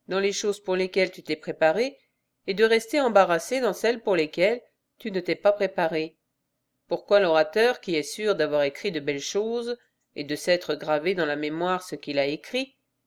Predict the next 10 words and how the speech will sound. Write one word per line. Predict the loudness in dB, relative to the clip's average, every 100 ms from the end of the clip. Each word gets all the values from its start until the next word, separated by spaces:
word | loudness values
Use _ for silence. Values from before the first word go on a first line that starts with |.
| _ _ _ _
qui | -6
de | -2 -4
plus | -4 -6 -6 -8 -8
apporte | -8 -2 -2 -2 -2
à | 2
la | 2
tribune | 2 -4 -4 -4 -4
une | -4 -4
voix | 0 0
agréable, | 0 2 4 4 2 -2 -8